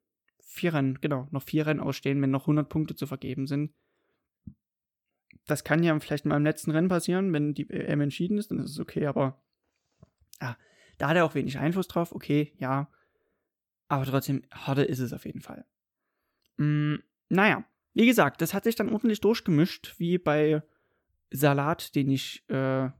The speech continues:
mache, quasi. <laughs> Wie so bei gemischten Salat.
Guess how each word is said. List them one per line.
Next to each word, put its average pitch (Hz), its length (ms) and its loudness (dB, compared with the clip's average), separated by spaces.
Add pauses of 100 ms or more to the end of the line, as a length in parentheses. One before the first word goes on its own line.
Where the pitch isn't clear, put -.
mache, 160 460 0
quasi. 180 440 -2
<laughs> - 60 -14 (640)
Wie 160 100 4
so 165 120 4
bei 156 140 0
gemischten 156 440 -4
Salat. 156 520 -2